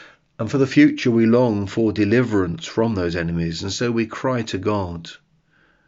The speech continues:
"O God, be not far from me. O my God, make haste to help me."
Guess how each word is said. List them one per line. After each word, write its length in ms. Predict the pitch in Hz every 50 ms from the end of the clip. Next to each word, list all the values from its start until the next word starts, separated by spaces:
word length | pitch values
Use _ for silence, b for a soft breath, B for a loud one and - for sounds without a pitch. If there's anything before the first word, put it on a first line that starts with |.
| _ _ _
"O 140 | - 113 113
God, 680 | 101 104 - 113 117 120 117 117 117 113 101 - -
be 260 | - 113 113 113 113 110
not 300 | 107 107 107 - - -
far 380 | - - 110 110 110 110 107
from 420 | 98 - - - 101 101 101 95 90
me. 260 | 90 87 85 82 - B B B B B B B B
O 200 | 131 127 131 127
my 240 | 120 117 113 110 104
God, 400 | - 107 107 107 104 104 98 101
make 360 | 101 101 104 107 110 - -
haste 640 | - - - - 113 107 98 92 - - - - -
to 100 | 98 92
help 340 | 82 92 95 - - -
me." 240 | - 98 87 85 85